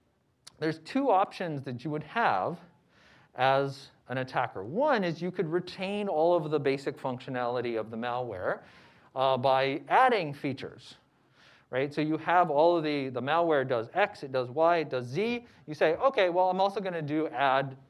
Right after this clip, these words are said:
you know, function A and B and C onto that and see if I can use that to, to trick the classifier." That's not usually going to be sufficient at the end of the day, um, because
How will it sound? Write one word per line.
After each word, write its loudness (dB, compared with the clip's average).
you -10
know, -10
function -6
A 0
and -4
B -2
and -8
C 0
onto 2
that -4
and -8
see -2
if -2
I 2
can -8
use -6
that -2
to, -4
to -12
trick -6
the -10
classifier." -10
That's 4
not -2
usually 0
going -2
to -6
be -2
sufficient -6
at -8
the -4
end -2
of -6
the -2
day, 0
um, -2
because 0